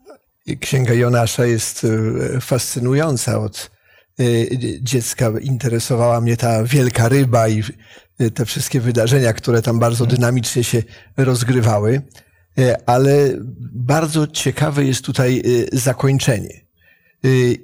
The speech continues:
Speaker 1: i w-, wspomniany Jezus, i Jonasz siedzą poza miastem, gdzieś, gdzieś na wzgórzu i obserwują to, to miasto.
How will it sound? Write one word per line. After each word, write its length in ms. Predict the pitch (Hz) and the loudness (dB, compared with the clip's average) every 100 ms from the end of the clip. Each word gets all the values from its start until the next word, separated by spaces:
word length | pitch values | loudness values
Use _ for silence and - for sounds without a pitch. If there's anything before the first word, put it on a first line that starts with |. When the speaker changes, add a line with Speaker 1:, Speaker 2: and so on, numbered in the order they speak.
| - | -2
Speaker 1:
i 240 | 170 185 | 0 0
w-, 480 | - 135 - 127 117 | -4 -8 -4 -4 -4
wspomniany 1040 | 120 - - 139 139 135 123 123 120 113 - | -8 -10 -4 -2 0 2 2 2 2 0 -2
Jezus, 1080 | - - 139 135 110 107 135 165 - - - 156 - | -6 -2 2 2 2 0 -2 -2 -4 -8 -4 -4 -2
i 800 | 131 123 123 123 117 - - - _ _ _ | 0 0 0 0 -2 -4 -10 -18 _ _ _
Jonasz 840 | 135 139 113 113 143 143 - - _ _ _ _ _ _ _ _ _ _ _ _ | 0 2 2 2 0 -2 -8 -14 _ _ _ _ _ _ _ _ _ _ _ _
siedzą 560 | - - 190 185 180 180 | -6 -2 0 0 0 -4
poza 320 | - 202 175 | -2 0 2
miastem, 680 | 190 180 120 - - 87 113 - - - | 2 2 2 -2 -6 -8 -10 -14 -20 -12
gdzieś, 580 | 127 139 147 - - | -4 0 0 -2 -8
gdzieś 280 | 131 120 117 | -6 -4 -2
na 100 | 120 | -2
wzgórzu 500 | 117 120 160 143 151 - | -2 0 0 0 -2 -2
i 140 | 160 | -2
obserwują 760 | 160 - - 156 160 139 107 | -2 -4 -4 0 2 2 0
to, 360 | 101 110 104 80 - | -2 -2 -2 -6 -18
to 120 | - | -8
miasto. 580 | 110 101 - - - - | -4 -2 -4 -8 -12 -18